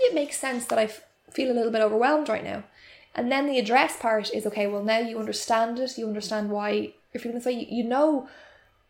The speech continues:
you, you just understand how your brain works and the chemistry and all the different parts of the body that are involved, 'cause that's in itself, like, that knowledge is so powerful. And then you're in a position to be able to dre-, address it,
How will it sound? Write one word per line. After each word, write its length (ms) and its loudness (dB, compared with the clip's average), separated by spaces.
you, 200 -4
you 140 4
just 220 2
understand 560 2
how 120 -2
your 160 0
brain 360 4
works 300 0
and 140 -4
the 60 -2
chemistry 540 -2
and 160 2
all 140 2
the 60 2
different 300 0
parts 320 4
of 60 -2
the 80 -4
body 240 4
that 140 4
are 100 -2
involved, 420 2
'cause 120 -4
that's 260 0
in 140 -2
itself, 340 2
like, 140 -6
that 180 -4
knowledge 320 -2
is 100 -8
so 200 -4
powerful. 480 -8
And 160 -2
then 280 4
you're 120 2
in 60 2
a 40 -4
position 360 -2
to 80 -6
be 60 2
able 100 -2
to 80 -10
dre-, 320 0
address 420 0
it, 300 -6